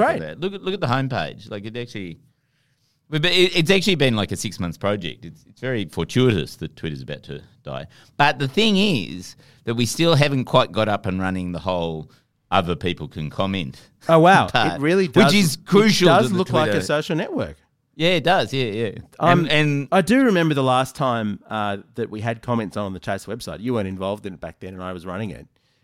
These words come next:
Speaker 1: Mm.
Speaker 2: Uh, it quickly got abusive and, and, um, it turned into a mental health hellscape. But I'm sure that won't happen this time.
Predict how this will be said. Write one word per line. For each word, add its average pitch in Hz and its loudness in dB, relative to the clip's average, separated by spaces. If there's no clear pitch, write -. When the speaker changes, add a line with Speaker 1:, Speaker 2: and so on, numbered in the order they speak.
Speaker 1:
Mm. 80 -6
Speaker 2:
Uh, 113 -2
it 117 -10
quickly 127 -6
got 101 -6
abusive 92 -10
and, 82 -12
and, 82 -12
um, 80 -12
it - -20
turned 101 -2
into 85 -10
a 82 -12
mental 85 -14
health 85 -14
hellscape. 120 -2
But - -6
I'm 151 -4
sure 220 0
that 254 2
won't 214 2
happen 143 0
this 196 -4
time. 90 -6